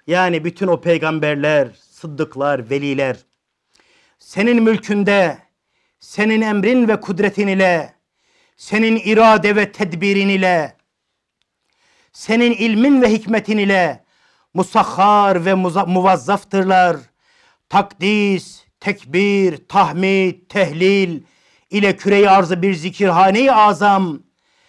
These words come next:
ve bu kainatı bir mescid-i ekber hükmüne de göstermişler. Ya Rabbi ve Ya Rabbes semavati vel arazin.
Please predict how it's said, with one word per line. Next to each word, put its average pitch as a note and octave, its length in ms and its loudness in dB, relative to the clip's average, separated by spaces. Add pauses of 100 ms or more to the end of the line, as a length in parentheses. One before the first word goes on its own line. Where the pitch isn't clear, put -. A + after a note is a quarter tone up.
(200)
ve F3 140 0
bu F3+ 100 -2
kainatı F#3 640 0
bir F3 140 -2
mescid-i E3+ 440 -4
ekber F3 420 0
hükmüne E3+ 720 -4
de E3 80 0
göstermişler. D3+ 800 -6 (1040)
Ya G#3 260 4
Rabbi G#3 380 0
ve G#3 80 0
Ya G3+ 200 4
Rabbes F#3 340 0
semavati G3 760 2
vel F#3 180 2
arazin. F3+ 840 0